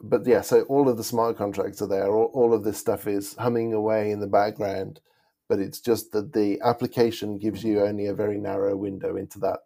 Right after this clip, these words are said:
uh, into that power so far. Um, but that's what's, what's rolling out. So at the moment, we're working on, uh, we're just in Q A with motions and disputes. I imagine by the time we actually publish this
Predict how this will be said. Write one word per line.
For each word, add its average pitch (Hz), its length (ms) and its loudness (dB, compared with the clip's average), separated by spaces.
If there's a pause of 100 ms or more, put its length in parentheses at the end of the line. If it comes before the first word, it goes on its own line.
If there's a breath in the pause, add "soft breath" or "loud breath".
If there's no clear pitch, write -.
uh, 92 220 -4 (340)
into 104 160 -10
that - 180 -8
power 92 300 -2
so 95 180 -6
far. 90 260 -8 (1000 loud breath)
Um, 98 320 2
but 113 100 2
that's 110 260 2
what's, - 380 -4
what's 104 240 -4
rolling 98 380 0
out. 87 260 -10
So 101 300 4 (100)
at 107 80 -2
the 110 80 -4
moment, 113 380 2
we're 104 280 2
working 101 540 0
on, 95 500 -4
uh, 92 360 -4
we're 104 180 -2
just 101 220 -14
in 110 200 -6
Q 101 360 -4
A 95 240 -4
with 53 480 -12 (320)
motions 104 420 -8
and 107 100 -20
disputes. - 480 -16
I 98 140 -6
imagine 104 300 -6
by 95 160 -2
the 98 80 -8
time 90 340 -10 (840)
we 104 120 -4
actually - 260 -6
publish - 600 -12
this - 520 -12